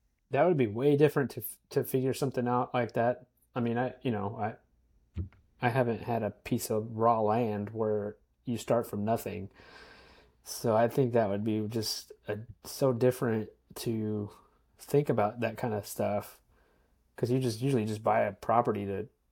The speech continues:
that already has a house on it, and, and you go from there.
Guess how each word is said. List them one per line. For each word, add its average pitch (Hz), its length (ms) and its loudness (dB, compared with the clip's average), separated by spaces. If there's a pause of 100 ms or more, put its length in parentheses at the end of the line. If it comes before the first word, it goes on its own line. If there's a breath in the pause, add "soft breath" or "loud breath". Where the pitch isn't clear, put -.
that 117 80 -6
already 107 220 -2
has 104 160 0
a 95 40 -8
house 110 340 -4
on 95 180 -8
it, 98 200 -8 (1120)
and, 104 500 0 (200)
and 113 140 0
you 104 60 2
go 110 160 6
from 98 180 -2
there. 101 420 2